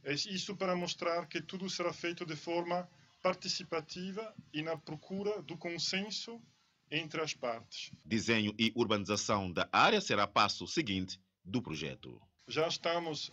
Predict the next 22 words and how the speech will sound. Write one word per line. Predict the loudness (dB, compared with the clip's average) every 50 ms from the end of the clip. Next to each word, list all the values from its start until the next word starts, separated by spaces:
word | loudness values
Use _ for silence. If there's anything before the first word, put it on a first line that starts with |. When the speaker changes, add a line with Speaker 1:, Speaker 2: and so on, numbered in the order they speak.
| -2
Speaker 1:
a | 0 2 2 2 0 -4
fazer | -4 -2 -2 0 0 0 0
o | -2
desenho | -2 -4 -6 -6 -4 -2 -2 -2 -2 -2
da | 0 0 2
urbanização | 2 0 0 0 0 0 0 0 -2 -4 -4 -2 -2 -2 -2 -2 -2
desta | -4 -6 -6 -4 -2 -2
área, | 0 2 2 2 0 -2 -8 -12 -16 -20 -20 -20 -20 -20 -20 -6
que | -4 -2
é | -2
uma | 0 2 4
área | 4 4 4 4 2
muito | 0 -2 -2 -4 -4 -2
maior | 0 0 2 2 2 2 2 0 -2 -4 -6
da | -4 0 2 4
área | 4 2 0
que | -4 -8
foi | -10 -8 -6
desmatada | -4 -6 -4 -4 -4 -4 -2 0 0 0 0 -4
aqui. | -6 -8 -12 -14 -16 -18 -20 -20 -20 -20 _ _ _ _ _ -20 -20 -20 -20 -20 -20 -20 -20 _ _ _ _ _ _ _ _ _ _ _ _ _ _ _ _ _ _ -6
E | -4 -4 -4 -4
queremos | -2 0 2 4 4 4 4 2 0 -2 -2 -2 -2 -4 -6